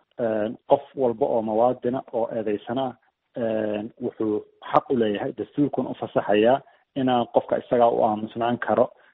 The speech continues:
een, eedeymihiisana uusan ka jawaabaynin. Waxay waajib ku saaran yahay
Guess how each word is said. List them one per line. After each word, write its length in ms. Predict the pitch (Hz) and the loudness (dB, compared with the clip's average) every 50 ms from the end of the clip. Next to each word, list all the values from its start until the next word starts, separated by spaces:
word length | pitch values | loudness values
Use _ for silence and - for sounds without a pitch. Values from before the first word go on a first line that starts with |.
| _ _ _ - | _ _ _ 0
een, 240 | 123 117 113 120 - - | 2 2 2 0 0 2
eedeymihiisana 800 | 131 117 113 113 113 117 135 135 135 127 120 - 127 123 123 - | 4 6 8 8 8 6 4 2 2 0 0 0 -2 -4 -2 -4
uusan 240 | 120 110 - 110 104 | -6 -6 -6 -6 -6
ka 120 | - 123 - - | -6 -8 -6 -2
jawaabaynin. 640 | - 107 110 113 110 104 104 101 101 110 127 135 - | 0 2 4 4 4 2 0 -2 -2 -2 -4 -4 -6
Waxay 300 | - - - - 113 110 | -6 -6 -2 0 0 0
waajib 440 | 107 104 110 120 131 131 - - 123 - | 2 2 4 4 4 4 0 -4 -8 -8
ku 100 | - 110 | -10 -6
saaran 420 | - 113 110 110 110 120 123 120 | -2 0 0 2 2 2 2 0
yahay 220 | 110 98 104 135 | 0 -2 -2 -4